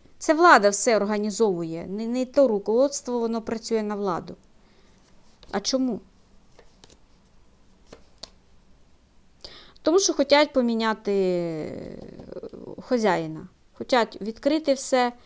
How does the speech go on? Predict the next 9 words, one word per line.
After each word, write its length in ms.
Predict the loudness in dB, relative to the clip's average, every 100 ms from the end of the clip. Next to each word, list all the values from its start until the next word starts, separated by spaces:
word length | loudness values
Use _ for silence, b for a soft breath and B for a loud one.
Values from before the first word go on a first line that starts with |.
| B B B
поміняти 540 | -2 0 2 0 0
менеджмент, 640 | 0 0 0 0 -2 -4 -4
поміняти 540 | -4 -2 -2 -2 -4
хазяїна. 760 | -6 -2 0 2 0 0 -2 -4 -12 _ b b b b
Відкрито 600 | -6 0 2 4 4 0
може 260 | 0 -2 -4
продати 580 | -2 0 4 4 2
той 520 | -4 0 0 0 -2 -2
завод. 560 | -4 -2 -4 -6 -12